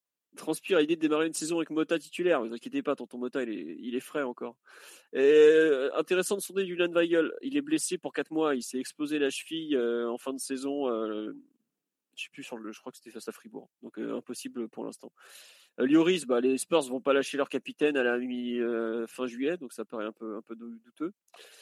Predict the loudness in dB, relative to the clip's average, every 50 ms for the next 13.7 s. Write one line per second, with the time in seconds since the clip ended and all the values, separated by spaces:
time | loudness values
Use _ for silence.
0 | -20 -20 -20 -20 _ _ _ -2 2 2 4 4 4 0 0 0 -2 0 4 4
1 | 4 4 4 0 -2 -6 -6 -4 -4 -4 -4 0 0 0 0 0 -4 -4 -6 -12
2 | -12 -12 _ -18 -20 -20 -20 -20 -20 -10 _ 2 6 6 6 6 4 2 0 0
3 | -2 -2 -2 0 2 2 4 4 4 2 2 0 0 -2 -2 -2 -2 0 2 2
4 | 4 4 4 4 4 4 2 2 0 4 4 2 4 4 2 0 2 0 0 4
5 | 6 6 4 4 2 -8 -10 -8 -8 -6 -6 -4 -4 -4 -4 0 0 0 0 0
6 | -2 -2 0 0 -2 -2 -2 _ _ _ _ _ _ _ -10 -6 -4 -4 -4 -2
7 | 0 0 0 0 -2 -10 _ _ _ -20 -20 _ _ _ _ _ 0 0 2 2
8 | 2 0 2 2 4 4 6 6 6 4 6 6 6 6 6 4 6 6 6 8
9 | 8 6 4 4 2 2 2 4 4 4 4 4 0 -2 -2 0 0 2 2 2
10 | 0 0 0 -2 -2 0 2 0 2 2 0 0 0 0 -2 -2 -4 -6 -6 -4
11 | -2 0 0 0 0 -2 -4 0 0 2 2 2 0 0 0 0 2 2 2 0
12 | 0 -4 -4 -8 -10 -10 -8 -6 -6 -6 -4 -2 -2 0 2 2 2 0 -2 -4
13 | -4 -2 0 0 0 2 4 6 6 4 4 0 -20